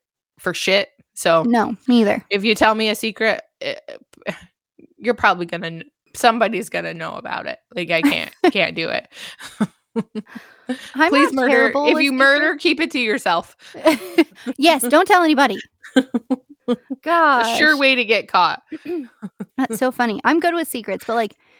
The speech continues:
Speaker 2: if it's an important one, I'm sorry, I'm totally telling.
Speaker 1: Yeah.
Speaker 2: But if you're like, "Hey, I got"
Speaker 1: I mean, I'll try. Like, I'll try my best, but
Speaker 2: Yeah, like, if
Speaker 1: sometimes
Speaker 2: it's a
Speaker 1: I just
Speaker 2: present
Speaker 1: get
Speaker 2: or
Speaker 1: too
Speaker 2: something.
Speaker 1: excited.
Speaker 2: Mm-hmm.
Speaker 1: Oh, presents are my downfall.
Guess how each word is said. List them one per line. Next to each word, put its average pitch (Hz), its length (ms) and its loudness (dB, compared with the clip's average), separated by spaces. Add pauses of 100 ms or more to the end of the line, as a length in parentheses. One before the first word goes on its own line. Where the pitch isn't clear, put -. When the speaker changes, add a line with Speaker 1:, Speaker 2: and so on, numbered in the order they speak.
(560)
Speaker 2:
if 247 100 -6
it's 285 140 -6
an 311 80 0
important 233 440 -2
one, 233 160 -4
I'm 214 120 -4
sorry, 202 300 0
I'm 196 100 -2
totally 190 380 -6
telling. - 420 -6 (500)
Speaker 1:
Yeah. 190 280 0 (100)
Speaker 2:
But 277 80 4
if 277 100 0
you're 262 120 0
like, 214 240 -2
"Hey, 208 480 -6 (1600)
I 214 100 0
got" 208 360 4
Speaker 1:
I 220 40 -10
mean, 233 180 -4
I'll 302 200 4
try. 190 680 -2 (220)
Like, 208 140 -12
I'll 240 120 0
try 202 240 -4
my 175 180 -6
best, - 520 -10
but - 240 -8
Speaker 2:
Yeah, 294 140 4
like, 285 120 0
if 247 80 2
Speaker 1:
sometimes 220 140 -4
Speaker 2:
it's - 40 -6
a - 20 -8
Speaker 1:
I 208 40 -6
just 208 60 -10 (180)
Speaker 2:
present 233 80 -2
Speaker 1:
get 254 80 0
Speaker 2:
or 277 40 0
Speaker 1:
too 294 220 -2
Speaker 2:
something. 339 180 -4
Speaker 1:
excited. 214 540 -2 (400)
Speaker 2:
Mm-hmm. 233 260 2
Speaker 1:
Oh, 226 200 4
presents 208 440 -2
are 175 200 -8
my 165 160 -10
downfall. 165 540 -8